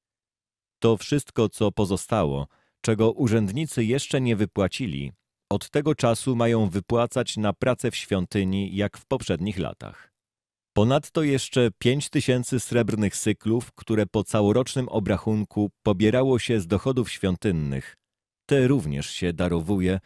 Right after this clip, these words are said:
gdyż one należą do kapłanów, którzy pełnią służbę w świątyni. Wszyscy, którzy by się schronili w świątyni, która jest w Jerozolimie i w jej okręgu,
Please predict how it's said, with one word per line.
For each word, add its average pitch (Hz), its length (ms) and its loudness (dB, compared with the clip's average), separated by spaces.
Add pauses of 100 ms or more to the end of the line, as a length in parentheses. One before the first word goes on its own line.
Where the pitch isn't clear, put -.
(340)
gdyż 101 460 -2
one 143 240 2
należą 123 480 2
do 117 100 2
kapłanów, 110 680 -2
którzy 104 340 -2
pełnią 127 440 0
służbę 95 460 -2
w - 60 -8
świątyni. 58 720 -6 (1080)
Wszyscy, 165 500 0
którzy 131 360 0
by 131 100 0
się 127 140 0
schronili 120 520 0
w - 60 -6
świątyni, 101 680 -2
która 95 300 -2
jest 101 260 0
w 85 60 -4
Jerozolimie 98 880 0
i 95 140 -2
w 85 60 -6
jej 110 220 0
okręgu, 76 680 -4